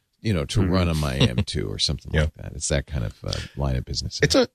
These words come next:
Speaker 3: it's always fascinating, es-, especially, like, when you look at, uh, the market for certain vintage computers. Like, there's an old, when the classic, uh, first, uh, first laptops, the Epson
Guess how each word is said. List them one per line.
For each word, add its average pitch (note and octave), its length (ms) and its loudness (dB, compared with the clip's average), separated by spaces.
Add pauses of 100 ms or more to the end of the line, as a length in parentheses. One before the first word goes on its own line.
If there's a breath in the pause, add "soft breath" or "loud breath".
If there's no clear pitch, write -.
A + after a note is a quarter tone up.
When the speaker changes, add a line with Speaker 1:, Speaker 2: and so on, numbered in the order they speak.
(140)
Speaker 3:
it's - 360 0
always A#3 220 8
fascinating, C#3+ 480 6
es-, G#2+ 180 4
especially, A3+ 440 2
like, F3+ 180 4
when C#3+ 100 2
you C3+ 140 6
look A2+ 220 4
at, - 260 -2 (100)
uh, A2+ 420 4
the G2 80 2
market G#2+ 340 4
for G#2+ 240 6
certain A#2 280 4
vintage G2+ 380 4
computers. F#2+ 580 2 (380 loud breath)
Like, G#2 140 2
there's C#3+ 180 6
an C3+ 80 6
old, B2+ 280 4 (280)
when B2+ 320 4
the B2+ 100 2
classic, B2+ 640 4 (200)
uh, G#2 160 6
first, A2 440 2 (120)
uh, F#2+ 360 4
first G#2+ 280 4
laptops, F#2+ 640 2
the F2+ 100 4
Epson F#2 500 4